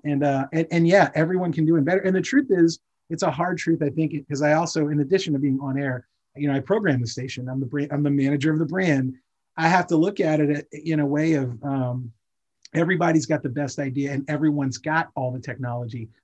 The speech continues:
We don't own the records anymore. I've never worked in radio when we owned it. Maybe the beginning of my career in, like, oh three, oh four, we would actually get promos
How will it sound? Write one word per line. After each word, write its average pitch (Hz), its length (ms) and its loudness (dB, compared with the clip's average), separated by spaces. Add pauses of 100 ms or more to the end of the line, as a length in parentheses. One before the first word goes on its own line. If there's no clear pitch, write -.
We 143 100 2
don't 185 220 0
own 165 160 0
the 156 80 -2
records 123 360 -6
anymore. 120 440 -6
I've 202 180 2
never 175 260 0
worked 151 240 -2
in 135 80 -2
radio 165 480 -2 (360)
when 135 200 0
we 160 200 2
owned 147 240 2
it. 156 140 0 (300)
Maybe 185 360 -2
the 196 100 0
beginning 143 560 0
of 131 100 -2
my 135 140 0
career 131 320 -4
in, 123 80 -4
like, 120 240 -6
oh 135 220 -6
three, 135 240 -4
oh 127 100 -6
four, 131 320 -6
we 135 140 -2
would 131 140 -4
actually 131 340 -8
get 127 240 -10
promos 151 640 -8